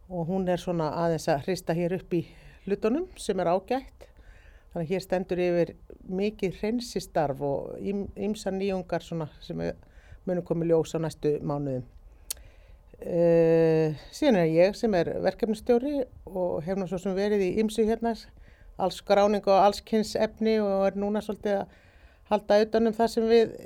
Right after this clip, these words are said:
eh, já, sölu og efni og það sem við erum að endurgera. Það eru tveir starfsmenn sem eru tæknimenn sem að vinna hér á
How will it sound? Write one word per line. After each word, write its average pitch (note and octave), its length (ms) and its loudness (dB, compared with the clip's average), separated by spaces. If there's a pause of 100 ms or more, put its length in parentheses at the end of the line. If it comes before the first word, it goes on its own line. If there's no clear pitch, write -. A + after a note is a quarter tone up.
(460)
eh, - 1040 -4
já, G#3+ 60 4 (200)
sölu A3+ 380 4
og A3 100 4
efni A#3 400 0
og G#3+ 400 0
það A3+ 220 0
sem G#3+ 180 -4
við A3 160 0
erum A3 160 -2
að B3 80 0
endurgera. C4+ 400 -4 (960)
Það G#3 140 -2
eru - 100 -16
tveir B3 300 4
starfsmenn G#3+ 600 2 (140)
sem G3+ 240 -2
eru F#3 280 4 (200)
tæknimenn A3 520 0 (200)
sem G3 240 -10
að F#3+ 300 -4 (720)
vinna G3+ 240 0
hér F3 240 2
á D#3 140 4